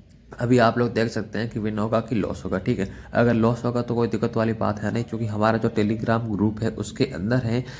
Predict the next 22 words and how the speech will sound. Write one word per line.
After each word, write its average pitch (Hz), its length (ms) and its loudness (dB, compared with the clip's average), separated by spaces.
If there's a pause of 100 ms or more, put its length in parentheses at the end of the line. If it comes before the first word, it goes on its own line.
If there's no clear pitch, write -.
(140)
जो 120 100 2
मैं 120 180 2
बच-, - 180 0
अच्छी - 280 -4
खासी 120 260 -2
यहाँ 113 120 2
से 127 160 -2
प्रेडिक्शन 107 500 0
देता 95 260 0
हूँ, 107 180 0
और 113 120 2
उसके - 280 -6
अंदर 113 200 0
लगभग 113 400 -2
सारी 110 300 -2
की 123 120 -4
सारी 113 280 -2
विन 104 180 -4
नहीं 104 160 -2
जाती, 95 280 -4
ठीक 120 200 -2
है। 95 100 0